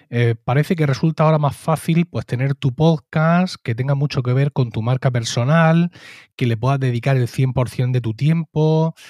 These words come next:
eh, tenerlo todo muy controlado tú, tener todas las riendas muy cogidas y ser, digamos, un tirador solitario. Eso es,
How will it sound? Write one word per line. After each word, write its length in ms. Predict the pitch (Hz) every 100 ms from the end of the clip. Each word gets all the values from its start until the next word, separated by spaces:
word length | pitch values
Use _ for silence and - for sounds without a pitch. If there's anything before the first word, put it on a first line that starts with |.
| - _
eh, 160 | 117 117
tenerlo 340 | 131 131 139
todo 200 | 131 135
muy 180 | 127 131
controlado 560 | 127 120 120 123 135 120
tú, 360 | 135 165 165
tener 300 | 151 123 135
todas 260 | - 143 135
las 100 | 131
riendas 200 | 135 135
muy 120 | 131
cogidas 540 | 131 123 180 170 175 123
y 60 |
ser, 220 | - 135
digamos, 360 | 135 127 135 127
un 80 | 127
tirador 360 | 127 113 113
solitario. 560 | 123 123 101 110 98 78 _ - - _
Eso 420 | 123 - 143 147 -
es, 380 | 123 131 -